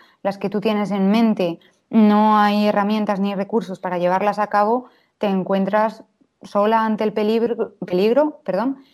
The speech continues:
y, y es, es un follón. Entonces, eh, el hecho de que apareciera esta oportunidad fue muy guay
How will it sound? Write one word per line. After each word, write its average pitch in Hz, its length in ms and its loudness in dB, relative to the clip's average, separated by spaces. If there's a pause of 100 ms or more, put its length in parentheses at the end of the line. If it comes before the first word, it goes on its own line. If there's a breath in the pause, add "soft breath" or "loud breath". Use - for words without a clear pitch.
(320 loud breath)
y, 208 360 2 (840)
y 175 180 -4
es, 175 260 0
es 185 220 -4
un 190 360 0
follón. 190 500 -2
Entonces, 190 840 -2 (380 loud breath)
eh, 180 420 2
el 170 140 0
hecho 190 260 -2
de 202 220 -2
que 190 840 0 (160)
apareciera 202 720 0
esta 202 180 -4
oportunidad 214 760 -2 (880)
fue 214 180 0
muy 208 180 0
guay 185 380 -2